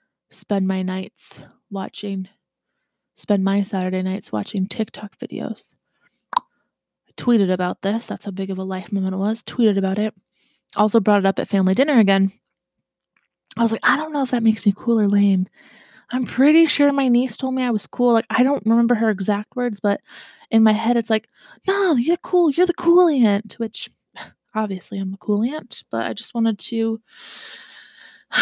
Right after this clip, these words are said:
make sure I was still upholding that image. Turns out I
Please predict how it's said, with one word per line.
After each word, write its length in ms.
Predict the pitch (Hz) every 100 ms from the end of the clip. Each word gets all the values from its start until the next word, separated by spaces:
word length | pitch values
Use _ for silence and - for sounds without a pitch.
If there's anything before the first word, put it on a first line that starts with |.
| 320
make 140 | 330
sure 220 | - 330 311
I 40 |
was 140 | 285
still 340 | - - 277 262
upholding 500 | - 262 262 254 240
that 180 | 220 214
image. 580 | 294 320 339 339 - - - - - _ _ _ - -
Turns 340 | - 214 202
out 180 | 196 185
I 140 | 196